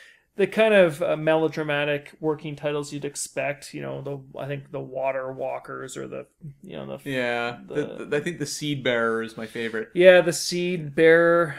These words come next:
Speaker 1: um, th-, that type of thing. And in this day and age, I mean, things are different too. Like, we live in a pretty reactive social media age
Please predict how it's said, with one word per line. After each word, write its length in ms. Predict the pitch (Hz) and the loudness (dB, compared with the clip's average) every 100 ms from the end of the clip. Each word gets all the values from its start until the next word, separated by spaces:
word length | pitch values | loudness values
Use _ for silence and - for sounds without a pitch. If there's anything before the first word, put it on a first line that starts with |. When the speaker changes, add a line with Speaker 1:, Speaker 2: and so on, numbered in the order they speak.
| - | -10
Speaker 1:
um, 520 | 185 160 156 151 156 - | -4 0 0 -2 -8 -8
th-, 140 | 175 170 | -4 4
that 220 | 170 180 | 4 6
type 200 | 180 180 | 0 0
of 100 | 175 | -2
thing. 320 | 185 180 190 - - _ _ | -4 -4 -8 -14 -20 _ _
And 200 | 180 185 | 0 2
in 100 | 196 | 2
this 180 | 269 277 | 0 -2
day 160 | 302 | -2
and 100 | 254 | 0
age, 220 | 202 208 202 | 0 0 0
I 60 | 196 | 0
mean, 280 | 185 185 185 _ _ - - | 0 -2 -6 _ _ -20 -8
things 280 | 247 285 233 | -4 -2 0
are 140 | 226 | 0
different 540 | 165 185 190 156 - - | 2 0 0 -6 -8 -8
too. 220 | 165 139 | -4 -4
Like, 200 | 131 139 | -4 -4
we 160 | 156 | -4
live 220 | 156 196 208 | 0 0 0
in 100 | 202 | -2
a 280 | 156 139 139 _ _ _ | -2 -2 -8 _ _ _
pretty 280 | - 220 233 | -8 -6 -4
reactive 1000 | 185 170 147 143 160 - 160 147 139 - _ _ _ | -4 0 0 0 -4 -2 -4 -2 -8 -16 _ _ _
social 460 | - - 160 156 160 | -10 -4 -4 -2 -6
media 480 | 143 147 156 147 131 | -6 -6 -6 -4 -4
age 580 | 147 147 139 135 139 - | -2 -2 -2 -6 -12 -20